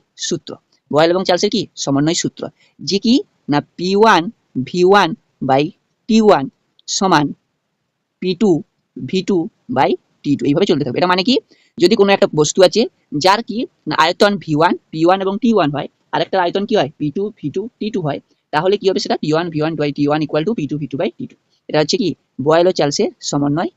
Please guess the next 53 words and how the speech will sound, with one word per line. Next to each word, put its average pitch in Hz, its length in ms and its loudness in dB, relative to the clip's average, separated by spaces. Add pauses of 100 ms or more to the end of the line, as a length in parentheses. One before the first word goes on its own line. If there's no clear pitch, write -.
সূত্র। - 320 -14 (500)
তাহলে 151 140 -2
আজকে 156 140 0
আমরা 180 160 2
কটা 175 160 2
পড়লাম? 185 220 2
চার্লসের 160 340 0
সূত্র, - 200 -6
পরমাণু 156 320 -2
উষ্ণ 156 160 -6
থেকে 165 120 -2
চার্লসের 151 220 -4
সূত্রের 160 200 -6
প্রমাণ, 175 240 -2
বয়েল 147 200 0
ও 147 40 -2
চার্লসের 143 260 -4
সমন্বয় 143 380 -2
সূত্র, - 180 -4 (400)
চার্লসের 139 220 -4
সূত্রের 156 300 -6
দুটো 151 120 -2
গ্রাফ 139 240 0
দেখলাম, 180 260 -2 (240)
ঠিক 175 120 -2
আছে? 214 100 -2
বয়েল 151 160 2
ও 156 40 -2
চার্লসের 160 260 -4
সমন্বয় 139 280 -2
সূত্র 143 200 -10
দিকে 180 140 0 (300)
দেখলাম। - 200 -20 (240)
এবার 147 120 -2
একটা 160 140 0
অঙ্ক 147 160 0
দেখিয়ে 165 220 0
দিচ্ছি, 180 180 -2
আশা 185 140 0
করি 160 80 2
তোমাদের 156 220 0
বোঝা 147 180 0
গেছে। 170 180 0 (640)
বাকি 156 140 -2
কোশ্চেনগুলো 160 360 -2
বলে 156 180 0
দিয়েছি, 175 180 0
আর 254 60 0
বাকি 151 180 -2
আমি 175 120 -2 (180)
পোস্ট - 180 -10
করে 139 100 -10
দিচ্ছি, - 180 -16